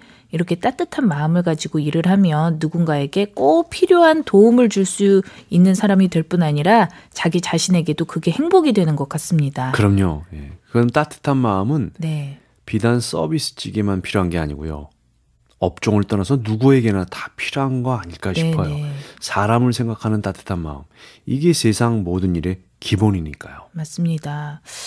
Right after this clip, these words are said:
Speaker 1: 자, 이제 알 만큼 나이를 먹은 폴.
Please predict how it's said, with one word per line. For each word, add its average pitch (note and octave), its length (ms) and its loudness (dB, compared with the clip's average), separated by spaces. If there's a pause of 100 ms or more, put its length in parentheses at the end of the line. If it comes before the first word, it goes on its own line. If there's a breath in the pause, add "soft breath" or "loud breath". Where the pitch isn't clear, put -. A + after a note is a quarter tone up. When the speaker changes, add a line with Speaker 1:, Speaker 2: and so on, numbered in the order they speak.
(360 loud breath)
Speaker 1:
자, E3 220 -2
이제 D#3+ 280 -2
알 D3+ 220 0
만큼 A3 380 2
나이를 E3+ 360 2
먹은 F3 600 0 (440)
폴. E3+ 380 2